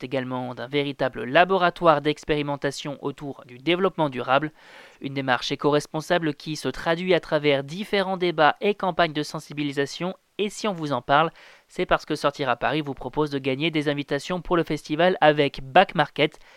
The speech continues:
leader dans le domaine des appareils reconditionnés. Pour tenter sa chance,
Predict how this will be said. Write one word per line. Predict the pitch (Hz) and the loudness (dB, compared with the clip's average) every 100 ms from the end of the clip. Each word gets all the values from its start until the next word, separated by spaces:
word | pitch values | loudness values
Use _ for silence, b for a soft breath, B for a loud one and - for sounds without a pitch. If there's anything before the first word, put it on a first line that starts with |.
| b | b
leader | - 160 147 131 127 | -8 -2 2 2 0
dans | 143 | -2
le | 147 | -2
domaine | 139 135 123 123 | -2 -2 -4 -2
des | 156 | 2
appareils | 160 156 123 120 | 4 4 0 0
reconditionnés. | 147 165 156 131 - 127 147 b b b b | -4 -2 -6 -6 -10 -10 -10 b b b b
Pour | - 185 | -4 -2
tenter | 196 185 | 0 -2
sa | 165 131 | 0 -2
chance, | - 170 - | 0 -2 -2